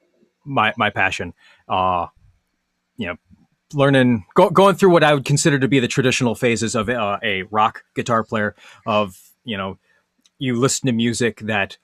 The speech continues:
correlates with your skill set. So graduating from Gr-, uh, Green Day and Nirvana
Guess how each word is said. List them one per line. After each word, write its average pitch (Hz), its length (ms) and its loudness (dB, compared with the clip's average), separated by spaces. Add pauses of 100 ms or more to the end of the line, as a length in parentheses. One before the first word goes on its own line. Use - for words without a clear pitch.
(120)
correlates 110 540 -2
with 107 200 -8
your 101 200 -8
skill 113 240 -4
set. 113 320 -4
So 101 320 -8
graduating 101 500 -6
from 101 260 -10
Gr-, 104 180 -12 (100)
uh, 98 160 -6
Green 110 240 -6
Day 101 140 -4
and 101 80 -8
Nirvana 95 640 -6